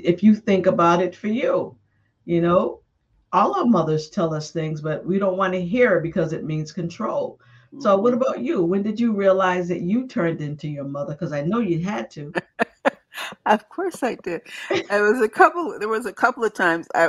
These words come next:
Speaker 2: when I've said something and I turn around and look like, "Who just said that? That couldn't, <laughs> that couldn't have been me." And, and then, of course, the old famous line, which I've said, I was never, ugh,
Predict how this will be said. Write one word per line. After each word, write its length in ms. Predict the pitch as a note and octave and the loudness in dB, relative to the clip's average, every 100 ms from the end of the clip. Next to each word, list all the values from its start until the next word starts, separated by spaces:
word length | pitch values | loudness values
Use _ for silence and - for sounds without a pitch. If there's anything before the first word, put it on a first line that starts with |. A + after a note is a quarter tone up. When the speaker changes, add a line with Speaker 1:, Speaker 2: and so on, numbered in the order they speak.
| - | 0
Speaker 2:
when 200 | F3 F3+ | 0 6
I've 200 | E3+ F3 | 6 4
said 360 | - A#3 A#3 - | -2 2 2 0
something 480 | G#3+ F3 F3+ E3 | -4 -4 -4 -10
and 100 | - | -2
I 100 | D3+ | -2
turn 280 | D#3 - G3+ | -2 -4 -4
around 340 | F#3+ F3+ F3+ D3+ | -2 2 2 2
and 160 | D#3 | -2
look 220 | E3+ - | -6 -4
like, 240 | F3+ D3+ - _ - | 0 0 -2 _ -20
"Who 160 | - A4 | -16 -12
just 220 | - F#4+ - | -10 -10 -4
said 200 | F#3 - | -6 -4
that? 220 | A#2 - - | -6 -6 -2
That 160 | - - | -2 0
couldn't, 300 | G4+ G4+ D4+ A4+ A4 | -2 0 0 0 6
<laughs> 100 | F#4 G4+ G#4 D#4+ - _ _ | 6 4 -18 -20 -20 _ _
that 220 | D#4+ D#4+ - | 0 0 2
couldn't 240 | C5 F4 | 0 0
have 120 | E4 | -4
been 240 | B3+ A#3 B3 | 0 0 0
me." 340 | B3+ G#3 - - - - - - | 0 0 -4 -14 -18 -18 -18 0
And, 280 | A3 A#3+ A3 - | 4 4 2 -2
and 180 | A#3 B3+ | -2 0
then, 260 | C#4+ A#3+ - | -4 -4 -6
of 180 | A#3+ - | -6 -4
course, 320 | C#4 C4 - | 0 0 -2
the 140 | A3+ | -6
old 280 | F#3+ G#3+ G3+ | -4 -4 -4
famous 400 | A3 A3 A3+ - | -6 -4 -6 -6
line, 280 | F#3 E3 D#3+ | -2 -2 -2
which 160 | E3 F#3 | -4 4
I've 220 | E3+ C4 | 4 4
said, 420 | - D3+ C3+ C3 - | -2 -4 -4 -6 0
I 120 | D3+ | 2
was 240 | D3 D3+ - | 2 -4 -10
never, 640 | D#3 E3 E3+ F#3+ E3+ D3+ - | -10 -6 2 2 2 -2 4
ugh, 200 | A3+ | 4